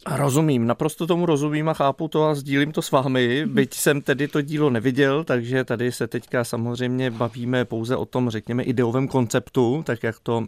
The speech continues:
Speaker 1: tak jak to popisujete. Ale, eh, jak si vysvětlujete tedy to, eh, řekněme, až freneticky chladné přijetí tedy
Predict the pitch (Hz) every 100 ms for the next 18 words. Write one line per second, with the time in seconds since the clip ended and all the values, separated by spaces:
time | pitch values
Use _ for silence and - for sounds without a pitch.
0 | - - - 113 - 120 113 120 - 113
1 | 104 110 120 - - - - - - 131
2 | 151 170 185 151 147 147 147 143 127 123
3 | 131 117 - 226 220 190 180 175 175 196
4 | 190 180 156 170 - 175 180 180 - 139
5 | 127 127 - 147 160 160 - 147 147 151
6 | 156 - 175 - 151 139 156 - 147 139
7 | - 160 120 - 127 104